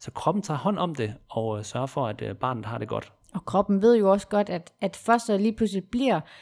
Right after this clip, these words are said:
Speaker 2: lidt mere en primær, øh, sådan prioritet,
Speaker 1: Mm.
Speaker 2: så at, at også i gængs sprogbrug, så siger vi jo tit også det her med, jamen, at barnet skal nok tage først.
Speaker 1: Ja.
Speaker 2: Øh, og det er jo ikke nødvendigvis, fordi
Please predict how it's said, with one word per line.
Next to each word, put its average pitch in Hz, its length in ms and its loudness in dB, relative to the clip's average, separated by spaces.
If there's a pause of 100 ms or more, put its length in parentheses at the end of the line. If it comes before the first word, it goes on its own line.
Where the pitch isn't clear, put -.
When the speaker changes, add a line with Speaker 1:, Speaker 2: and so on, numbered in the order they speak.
(220)
Speaker 2:
lidt 208 220 2
mere 277 140 8
en 277 100 8
primær, 269 480 4 (120)
øh, 180 460 2 (180)
sådan 185 420 -2 (160)
prioritet, 196 680 2 (180)
Speaker 1:
Mm. 127 140 0
Speaker 2:
så 190 220 0
at, 185 300 0 (100)
at 180 300 -6 (220)
også 202 240 -2
i 185 40 -2 (100)
gængs 226 260 0
sprogbrug, 190 460 2
så 190 100 0
siger 190 180 0
vi 185 100 4
jo 175 60 2
tit 190 220 -2
også 190 180 0
det 202 80 2
her 190 80 2
med, 185 240 2
jamen, 175 300 -2
at 165 100 -6
barnet 196 340 2
skal - 160 -4
nok 190 200 0
tage 202 200 -4
først. - 460 -4 (440)
Speaker 1:
Ja. 175 200 2
Speaker 2:
Øh, 175 100 0
og 190 180 -2
det 240 80 4
er 240 40 8
jo 226 80 10
ikke 233 220 8
nødvendigvis, 214 480 4
fordi 214 80 0